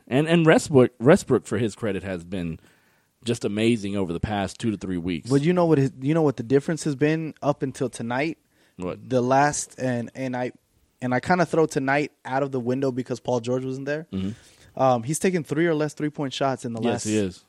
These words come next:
Speaker 2: s-, in the last seven games.
Speaker 1: Yeah, he is.
Speaker 2: Except
Speaker 1: He's
Speaker 2: for tonight. Tonight he was two of nine.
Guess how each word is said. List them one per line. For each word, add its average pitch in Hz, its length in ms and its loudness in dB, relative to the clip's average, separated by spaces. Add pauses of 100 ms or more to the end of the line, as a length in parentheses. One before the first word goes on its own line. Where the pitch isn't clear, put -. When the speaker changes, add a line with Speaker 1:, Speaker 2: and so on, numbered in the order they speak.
(120)
Speaker 2:
s-, - 220 -14
in 131 160 -4
the 120 100 -4
last - 460 -2
seven 127 300 0
games. - 360 -12 (240)
Speaker 1:
Yeah, 113 240 0
he 113 200 -4
is. 120 220 0
Speaker 2:
Except 135 380 4
Speaker 1:
He's - 40 -8
Speaker 2:
for 185 120 4
tonight. 156 380 0
Tonight 160 260 0
he 165 100 0
was 147 180 -4
two 185 200 -2
of 147 80 -4
nine. 139 560 2